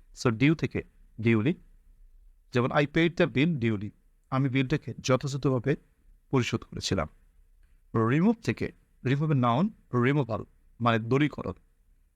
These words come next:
"Removal of illiteracy is a must now", নিরক্ষরতা দূরীকরণ এখন একটি আবশ্যকীয় ব্যাপার। ক্রিয়েশন মানে হচ্ছে সৃষ্টি,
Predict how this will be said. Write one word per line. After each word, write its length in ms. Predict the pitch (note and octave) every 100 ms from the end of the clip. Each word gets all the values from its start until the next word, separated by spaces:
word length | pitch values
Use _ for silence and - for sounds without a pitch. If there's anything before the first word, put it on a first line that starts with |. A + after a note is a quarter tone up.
| -
"Removal 560 | A2+ C3 F3+ F3+ F3+ -
of 160 | B2+ - D3+
illiteracy 580 | D3+ D#3+ C3 A2+ -
is 100 | C3+
a 20 | A#2+
must 340 | A2+ A#2 - -
now", 140 | F2+ - _ _ _ _
নিরক্ষরতা 580 | B2 B2+ C#3+ - D#3 D3
দূরীকরণ 480 | B2+ C3+ C3+ A2+ B2+ - _ -
এখন 220 | A2+ C3+
একটি 160 | C3
আবশ্যকীয় 540 | A2+ A#2 - A#2 - A2 G2+ - _ _ _
ব্যাপার। 240 | A2 - G2+ - - _ _ _ _ _ _ _ _
ক্রিয়েশন 380 | D#3+ G#3 -
মানে 240 | G#3+ F#3+ E3
হচ্ছে 360 | E3 - C#3 - -
সৃষ্টি, 460 | - B2 - G3+